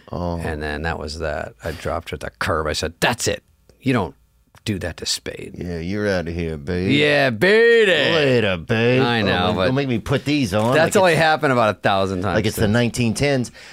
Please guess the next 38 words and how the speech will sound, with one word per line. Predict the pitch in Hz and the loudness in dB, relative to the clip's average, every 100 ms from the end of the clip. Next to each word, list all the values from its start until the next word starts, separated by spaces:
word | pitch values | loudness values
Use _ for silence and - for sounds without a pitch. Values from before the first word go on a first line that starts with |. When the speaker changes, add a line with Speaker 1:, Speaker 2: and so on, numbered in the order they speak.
| - | -10
Speaker 1:
Um, | - 151 147 135 117 104 - | -2 0 2 2 0 -4 -4
Speaker 2:
Moral | 139 151 160 | 0 4 4
of | |
the | 147 | 2
story, | 139 131 107 | 0 2 2
don't | 95 120 127 | 2 2 2
be | 135 123 | 2 2
with | 113 101 _ | 0 -2 _
super | - 110 101 | -4 -2 -2
cool | 90 98 | -2 -2
people | 92 90 76 | 0 -2 -2
all | 76 71 | -6 -8
the | |
time. | 82 - - _ | -10 -14 -20 _
Speaker 1:
yeah. | 120 95 - - _ _ - 110 | -8 -6 -8 -14 _ _ -16 -2
Don't | 110 110 107 | 2 2 2
worry, | 95 90 104 | 2 2 2
never | 92 92 | 0 0
happened | 92 95 87 90 | 2 0 0 -2
to | |
me. | 95 110 | 0 2
When | - - - | 2 4 2
you | |
put | - 202 143 | 2 4 4
Speaker 2:
<laughs> | 131 | 4
Speaker 1:
in, | 131 127 | 2 2
uh, | 123 117 113 107 | 2 2 2 0
do | 127 170 | 0 2
the | 175 | 2
t-, | 120 151 | -2 -8
question | - 151 139 139 | 0 0 0 -2
that | 131 | -4
came | 131 135 | -2 -2
in | 135 | 0
about | 127 117 113 | 0 0 0
the | 104 101 98 92 87 | 0 2 0 -2 -2
Speaker 2:
Oh, | 85 | -2
yeah. | 82 76 82 | -2 -2 -6